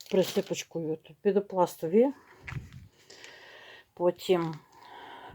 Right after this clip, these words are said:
ось такі мусорні пакети. Жовтий для пластику, зелений для біо і, і білі такі пакетики.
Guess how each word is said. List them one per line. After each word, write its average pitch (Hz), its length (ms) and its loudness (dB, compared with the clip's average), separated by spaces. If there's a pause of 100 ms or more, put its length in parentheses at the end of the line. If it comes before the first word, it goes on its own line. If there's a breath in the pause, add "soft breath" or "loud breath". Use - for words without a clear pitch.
(200 loud breath)
ось 190 220 0
такі 196 520 2
мусорні 170 500 -2
пакети. 139 520 -6
Жовтий 143 420 -2
для 160 160 -2
пластику, 226 640 -6
зелений 156 540 -4
для 156 200 -4
біо 247 420 2
і, 214 340 -2 (640 loud breath)
і 185 340 4
білі 156 380 -4
такі - 280 -8
пакетики. 156 560 0